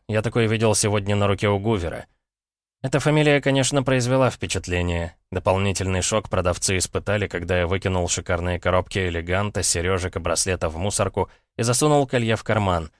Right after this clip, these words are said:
Поди личного досмотра подполковника К Г Б на границе устроить не решат. А багаж?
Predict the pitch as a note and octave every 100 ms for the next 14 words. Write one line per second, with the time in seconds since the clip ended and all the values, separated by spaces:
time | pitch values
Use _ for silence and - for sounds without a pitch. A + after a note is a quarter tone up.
0 | _ _ _ - G2+ G2 G2 G2+ - G#2
1 | F#2+ F2 - G2 G2 G#2 G2 - F2+ F#2+
2 | F2+ F2+ F2+ E2+ F2 F2 D#2+ F2+ F#2 E2+
3 | D#2+ E2+ - F2 - - E2+ E2 E2+ E2
4 | D#2+ F#2+ F#2 - _ _ - E2 D#2+ D#2+
5 | G2 - -